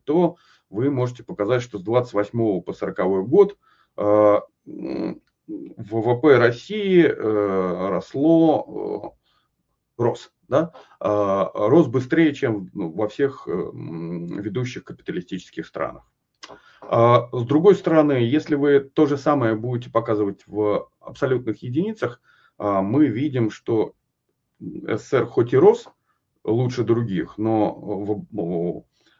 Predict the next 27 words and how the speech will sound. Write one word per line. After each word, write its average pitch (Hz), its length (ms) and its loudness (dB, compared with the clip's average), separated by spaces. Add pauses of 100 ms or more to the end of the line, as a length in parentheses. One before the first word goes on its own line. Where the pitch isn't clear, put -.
а, - 800 -8
в - 240 -8
абсолютных, 151 680 0
э, 113 280 0
цифрах, - 520 -8 (340)
а, 95 460 2
дова-, 113 260 4
достаточно 123 460 -2
сильно 185 340 -2
отставал 107 440 0
от - 120 -6
всех - 220 -4
стран, 151 380 0 (400)
а, 87 260 -2
с - 80 -20
которыми 110 440 -2 (120)
ему 101 380 -4
придётся 98 440 -2
как 107 220 -6
воевать, 107 540 0
так 117 280 -2
и 85 200 0
сотрудничать, - 800 -10
э, 67 220 -6
в 80 720 -10
будущей 90 380 -8
войне. 69 300 -6